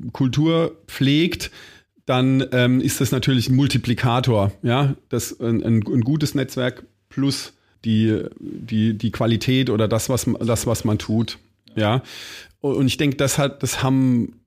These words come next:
nicht nur ich, aber auch mein Management-Team geschafft,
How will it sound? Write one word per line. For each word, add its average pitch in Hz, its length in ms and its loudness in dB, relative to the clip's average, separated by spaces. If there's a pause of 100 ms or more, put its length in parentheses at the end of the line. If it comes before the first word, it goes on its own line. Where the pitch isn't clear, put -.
(340)
nicht 139 320 0
nur 127 140 2
ich, - 320 -2 (100)
aber 127 220 0
auch 110 80 -2
mein 117 180 4
Management-Team 131 840 2
geschafft, - 540 -2